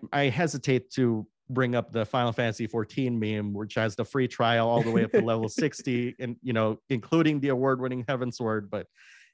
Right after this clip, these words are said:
Speaker 1: you've all heard it.
Speaker 2: Mm-hmm. So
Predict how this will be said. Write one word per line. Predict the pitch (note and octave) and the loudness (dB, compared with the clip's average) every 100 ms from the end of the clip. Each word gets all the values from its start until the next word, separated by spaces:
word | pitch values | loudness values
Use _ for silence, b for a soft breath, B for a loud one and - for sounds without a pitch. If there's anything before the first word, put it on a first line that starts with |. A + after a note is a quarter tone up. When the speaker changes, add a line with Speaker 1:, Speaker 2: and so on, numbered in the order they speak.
| _ | _
Speaker 1:
you've | D3 A2+ | 2 2
all | F2 | 0
heard | D#2 C2+ | -4 -8
it. | C#2 - _ _ - | -12 -14 _ _ -6
Speaker 2:
Mm-hmm. | A#2 B2+ G2+ G#2 _ _ _ _ _ _ | -4 -2 -4 -8 _ _ _ _ _ _
So | - C3+ A#2+ | 2 4 6